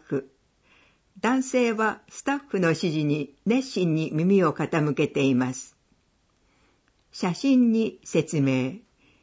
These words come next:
椅子に座り、これから片足立ち上がりに挑戦しようとしている女性をスタッ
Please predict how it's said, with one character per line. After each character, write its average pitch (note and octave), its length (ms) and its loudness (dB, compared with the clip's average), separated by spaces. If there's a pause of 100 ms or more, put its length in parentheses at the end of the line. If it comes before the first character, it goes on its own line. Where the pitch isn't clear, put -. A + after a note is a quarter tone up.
(480)
椅 E3 80 0
子 C#4 160 -2
に C#4+ 140 0
座 A#3+ 320 0
り、 A3 360 -4 (100)
こ F3+ 120 0
れ G3 120 2
か F#3 160 -2
ら E3+ 300 -2
片 A3+ 300 -2
足 C#4 220 -6
立 C#4 140 -2
ち C4 120 -2
上 F3+ 140 2
が D3+ 140 4
り C#3 120 0
に D3+ 180 -2
挑 G#3+ 240 4
戦 A3 280 2
し G#3+ 180 -6
よ G3+ 160 6
う F3+ 60 0
と D3 160 0
し - 100 -10
て F3 160 0
い D3 120 4
る C#3 140 0
女 C#3 160 -2
性 D3 340 0
を D3+ 220 -2 (320)
ス - 140 -20
タ C4 100 2
ッ C#4 60 -4